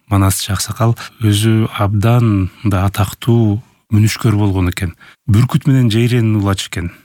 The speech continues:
Ак өлөң берки Улахолдун тегерегинде жайрен улап,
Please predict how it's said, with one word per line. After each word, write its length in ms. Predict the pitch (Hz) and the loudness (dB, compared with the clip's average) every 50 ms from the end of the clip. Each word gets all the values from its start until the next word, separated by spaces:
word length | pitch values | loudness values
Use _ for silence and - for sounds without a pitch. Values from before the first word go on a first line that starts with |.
| _ _ - | _ _ -12
Ак 220 | - 95 98 92 | -4 -2 0 2
өлөң 560 | 117 110 107 110 113 107 104 101 95 92 110 151 - - - 107 | 2 2 2 4 2 2 2 2 0 -2 -4 -8 -12 -14 -12 -8
берки 320 | 107 - 101 101 - - 107 | -4 -2 -2 -2 -2 -2 0
Улахолдун 760 | 98 101 104 101 - - 117 110 104 101 107 101 98 95 90 - - - - - _ | 2 2 2 2 0 0 0 0 2 0 0 2 2 0 -2 -4 -8 -16 -18 -20 _
тегерегинде 640 | - - 110 104 98 101 104 101 98 101 110 110 | -4 0 2 2 4 4 2 2 2 0 0 0
жайрен 400 | 90 92 98 101 95 104 98 98 | 0 0 0 0 0 0 0 0
улап, 240 | 98 98 110 123 - | 0 0 -2 -2 -4